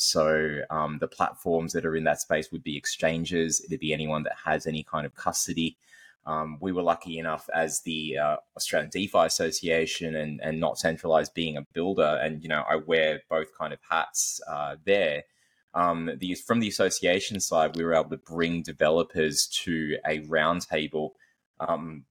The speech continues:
run by the Commonwealth Treasury, the people that are actually looking to make the laws, that talked about, um, what are the concerns that builders might have. So they talked to the lawyers around the regulation, they talked to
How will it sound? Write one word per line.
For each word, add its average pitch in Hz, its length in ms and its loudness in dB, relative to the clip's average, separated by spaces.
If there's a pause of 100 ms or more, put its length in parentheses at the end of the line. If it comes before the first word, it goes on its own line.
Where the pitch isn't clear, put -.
run 113 340 2
by 90 180 6
the - 80 -4
Commonwealth 80 440 -8
Treasury, 82 640 -2 (140)
the - 80 -12
people 90 300 -6
that 80 120 0
are 80 120 4
actually 82 300 0
looking 82 280 -10
to - 80 -18
make 82 260 -4
the 80 80 -8
laws, 87 520 2 (500)
that 123 200 4
talked 135 280 -2
about, 104 420 4
um, 90 320 0
what 98 180 2
are 123 40 6
the 131 60 4
concerns 87 600 0
that 85 140 -8
builders 104 380 2
might 78 200 2
have. 73 260 0
So 92 140 2
they 82 140 4
talked 85 280 0
to 101 80 0
the 104 100 0
lawyers 85 540 2
around 80 280 4
the 78 60 -4
regulation, 80 680 0
they 78 160 2
talked - 420 -2
to 82 160 0